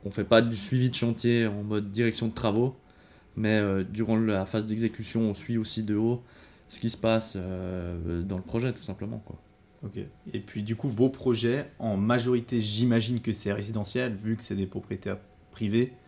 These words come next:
Speaker 2: Ça vous arrive déjà de, ou ça vous est déjà arrivé de faire du commercial industriel, ou bien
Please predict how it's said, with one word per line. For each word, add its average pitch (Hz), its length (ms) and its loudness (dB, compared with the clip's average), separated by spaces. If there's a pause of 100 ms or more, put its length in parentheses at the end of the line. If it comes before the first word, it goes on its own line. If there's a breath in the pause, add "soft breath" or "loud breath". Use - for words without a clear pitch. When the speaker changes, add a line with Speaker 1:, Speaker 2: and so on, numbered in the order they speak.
(240 loud breath)
Speaker 2:
Ça - 140 -2
vous 101 260 0
arrive 107 220 4
déjà 104 300 4
de, 98 280 0
ou 101 60 -6
ça - 160 -6
vous 98 240 0
est 131 60 8
déjà 117 220 0
arrivé 104 240 0
de 95 100 -6
faire 101 240 -2
du 98 140 -4
commercial 104 440 -4
industriel, 104 580 -2
ou 104 40 -4
bien 95 200 -6